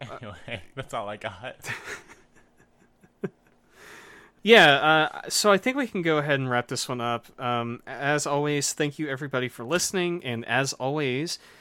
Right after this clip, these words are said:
Speaker 1: you can send questions in to us on Twitter at Emojidrome or on Gmail, emojidrome at gmail dot com. Sylvie, is there anything you wanna add as we put the bow on this one?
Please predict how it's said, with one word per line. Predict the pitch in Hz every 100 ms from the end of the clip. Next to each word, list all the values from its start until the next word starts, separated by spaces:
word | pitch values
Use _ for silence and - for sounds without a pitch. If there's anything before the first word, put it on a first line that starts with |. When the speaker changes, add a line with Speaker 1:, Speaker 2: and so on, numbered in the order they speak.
| - - - -
Speaker 1:
you | 175
can | 170
send | - 170 135
questions | - 143 - 147 123
in | 131
to | 120 139 127
us | 120 -
on | 123
Twitter | 117 - 196 185
at | 135 127 113
Emojidrome | 120 143 143 135 156 147 143 139
or | 123 120
on | 110 117 110
Gmail, | 139 127 123 120 123 117
emojidrome | 117 113 117 120 113 - 113 110 113
at | 117 107
gmail | - 123 110 110 107
dot | 113 110
com. | - 165 165 160 160 - - -
Sylvie, | - 170 156 143
is | 139
there | 147
anything | 139 135 143
you | 131
wanna | 123
add | 120 117 117
as | -
we |
put | 120 123
the | 120
bow | 120 117
on | 113
this | 117 -
one? | 127 117